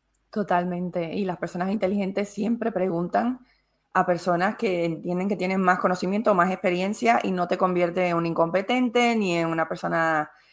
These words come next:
eh, con falta de conocimiento. Al contrario, te, eso te alimenta. Y como tú muy, muy bien has dicho, ahora estamos juntos. Es como yo digo a, a, en mis sesiones,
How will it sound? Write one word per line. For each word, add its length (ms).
eh, 200
con 120
falta 240
de 80
conocimiento. 600
Al 80
contrario, 600
te, 300
eso 160
te 100
alimenta. 560
Y 140
como 240
tú 80
muy, 320
muy 180
bien 160
has 120
dicho, 180
ahora 140
estamos 320
juntos. 460
Es 100
como 200
yo 180
digo 240
a, 460
a, 380
en 180
mis 140
sesiones, 640